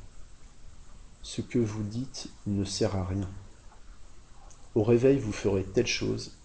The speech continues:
Réponse, la suggestion ne s'exécute pas. Question et réponse à l'état de lucidité. Vous sentez-vous bien ? Réponse, assez bien.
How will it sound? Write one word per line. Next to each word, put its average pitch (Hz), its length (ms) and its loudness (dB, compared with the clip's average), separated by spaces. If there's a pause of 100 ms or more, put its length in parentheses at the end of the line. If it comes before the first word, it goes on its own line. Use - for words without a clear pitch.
Réponse, 113 720 -2 (140)
la 107 120 2
suggestion 139 680 0
ne 110 100 2
s'exécute 110 560 -4 (120)
pas. - 140 -2 (3000)
Question 143 560 0 (120)
et 107 80 4
réponse 120 720 0 (120)
à 113 100 4
l'état 123 360 4
de 110 140 4
lucidité. 98 720 -2 (920)
Vous 117 220 0
sentez-vous 123 540 2
bien ? 95 260 2 (280)
Réponse, 113 680 0
assez 117 280 0
bien. 90 200 -4